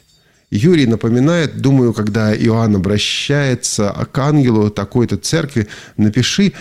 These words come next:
он обращается таким образом к пастору этой церкви, а, потому что ангел, а, означает, э, служитель, скорее, вестник, вестник все-таки, тот, кто служит людям в данной церкви, а ангелос, тот, кто несет весть Божию в данной церкви.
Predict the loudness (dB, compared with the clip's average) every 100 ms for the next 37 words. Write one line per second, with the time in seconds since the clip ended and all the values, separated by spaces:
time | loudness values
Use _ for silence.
0 | -16 -8 0 2 2 0 -2 -2 -2 -4
1 | -6 -4 -2 0 0 0 -2 -2 -4 -4
2 | -2 -4 -4 -2 -2 -2 -2 -2 -4 -4
3 | -8 -10 -12 -20 -12 -4 0 0 -2 -2
4 | 0 -2 -4 -6 -2 0 2 2 0 -2
5 | -12 _ -10 -4 -2 0 0 -2 -2 0
6 | 0 -2 -6 -6 -2 0 -2 -4 -6 -8
7 | -2 0 0 2 2 0 -6 -10 -12 -8
8 | -8 -6 -4 -2 0 -2 -2 -8 -16 -14
9 | -4 -2 -2 -6 -6 -6 -8 -12 -16 -10
10 | -4 -2 -2 -2 2 2 2 0 0 0
11 | 0 -2 -2 -2 0 0 -2 -2 -2 -4
12 | -8 -16 -16 -20 -14 -8 -4 -2 -2 -2
13 | -6 -14 -14 -6 -2 0 -2 -4 -2 -2
14 | 0 0 0 -2 2 2 2 -2 -4 -2
15 | -2 -2 -2 -2 -2 -2 -4